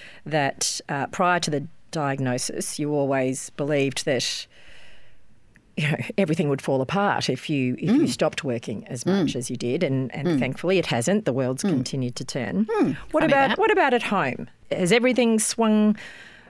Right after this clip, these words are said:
Speaker 1: back into the roles that everyone had beforehand?
Speaker 2: No. One thing that was really interesting was that when I got, when I was diagnosed, and this happened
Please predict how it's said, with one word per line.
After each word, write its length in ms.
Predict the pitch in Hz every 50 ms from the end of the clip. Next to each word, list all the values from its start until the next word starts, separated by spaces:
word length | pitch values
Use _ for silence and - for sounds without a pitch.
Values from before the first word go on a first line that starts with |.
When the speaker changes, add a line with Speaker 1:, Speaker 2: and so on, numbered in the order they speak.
| _ - - - - - -
Speaker 1:
back 340 | 165 - 190 190 196 - 226
into 720 | 214 202 202 196 185 - - 190 180 180 175 175 170 170 160
the 120 | 160 156
roles 420 | 151 175 175 180 185 185 180 180 170
that 100 | 175 175
everyone 380 | 185 175 175 170 170 170 170
had 320 | 170 170 165 156 156 - -
beforehand? 640 | - 165 - 156 143 139 135 120 - - 131 - - - - -
Speaker 2:
No. 540 | 180 180 180 180 170 165 160 147 135 131 127 - -
One 260 | 170 180 185 214 277
thing 140 | - 339 359 370
that 80 | - -
was 200 | 196 175 - 175
really 180 | 165 151 151
interesting 680 | - 147 156 147 - 156 - - - 156 143 135 127 - -
was 480 | 151 151 151 151 147 147 139 - - -
that 340 | - 147 160 160 151 147 - - - -
when 440 | 156 160 165 170 185 220 262 277 -
I 120 | - 196 180
got, 240 | 170 160 - -
when 120 | 170 180 208
I 60 | 226
was 140 | 226 - -
diagnosed, 920 | - 147 151 151 160 156 170 147 127 123 127 131 165 175 - - - - - - - - -
and 200 | - - 190 190
this 140 | 220 277 -
happened 360 | - 370 370 - 311 254 -